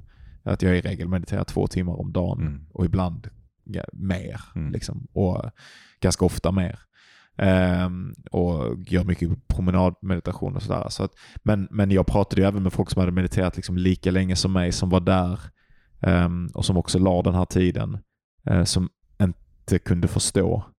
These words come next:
Speaker 1: upplevelsen som jag beskrev eller som bara hade haft liksom känningar eller någonting. Så, eh,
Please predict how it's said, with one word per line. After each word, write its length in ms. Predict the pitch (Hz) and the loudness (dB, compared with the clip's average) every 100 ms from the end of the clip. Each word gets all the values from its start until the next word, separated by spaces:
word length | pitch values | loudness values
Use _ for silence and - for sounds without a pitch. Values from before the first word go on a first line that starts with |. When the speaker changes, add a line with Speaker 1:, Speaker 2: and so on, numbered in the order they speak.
| - - | 0 2
Speaker 1:
upplevelsen 580 | - 92 80 95 - 110 | 2 2 0 -2 -4 -6
som 160 | - | -2
jag 140 | 95 85 | 0 0
beskrev 440 | 104 101 90 - | -2 0 0 0
eller 120 | 92 | -4
som 280 | - 95 - | -4 -6 -2
bara 140 | 95 | 2
hade 140 | 90 95 | 2 2
haft 260 | 98 - | -2 -4
liksom 300 | - - - - | -10 -8 -8 -8
känningar 720 | - 101 98 98 90 - - | -2 0 0 0 -4 -4 -4
eller 240 | - - - | -4 -4 -2
någonting. 440 | 107 - - - - - _ _ _ | -4 -4 -6 -8 -14 -20 _ _ _
Så, 480 | - - 90 87 87 | -2 4 6 6 6
eh, 220 | 87 87 | 4 2